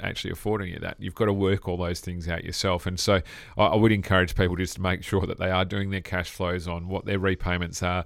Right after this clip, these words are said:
Don't do them on the current interest rate that you're paying. Do them on interest rates that are higher. The bank will be doing that in the background, but they don't really talk to you about the, the way they model that to make sure that you within yourself are making those affordability decisions. So,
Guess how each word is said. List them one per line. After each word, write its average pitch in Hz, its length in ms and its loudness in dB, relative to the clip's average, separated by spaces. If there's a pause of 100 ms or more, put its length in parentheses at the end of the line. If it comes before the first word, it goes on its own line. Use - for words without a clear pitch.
(240)
Don't 107 300 4
do 107 200 4
them 95 180 0
on 87 120 -2
the 90 80 -2
current 92 300 0
interest 87 420 -4
rate 87 240 -2
that 82 140 -8
you're 87 180 -2
paying. 104 400 -2 (280)
Do 104 160 6
them 92 160 0
on 90 140 -2
interest 90 380 -4
rates 87 260 -2
that 90 120 -6
are 85 100 -2
higher. 104 520 0
The - 80 -4
bank 110 260 -2
will 98 80 -4
be 87 140 -2
doing 90 240 -2
that 87 100 -6
in - 60 -12
the 82 60 -6
background, 107 480 -2
but 90 100 -6
they 87 80 -4
don't 104 320 -2
really 98 420 0
talk - 320 -2
to 92 100 -6
you 87 60 0
about 82 340 -4
the, 87 160 -4 (220)
the 92 80 -6
way 87 160 2
they 82 140 0
model 85 320 -2
that 82 240 -6
to 85 100 -8
make 90 240 -4
sure 87 220 -4
that 87 180 -4 (100)
you 107 260 2
within 95 220 2
yourself 87 400 2
are 87 60 -2
making 85 280 -2
those 82 200 -2
affordability 85 640 -4
decisions. 87 500 -6
So, 95 200 4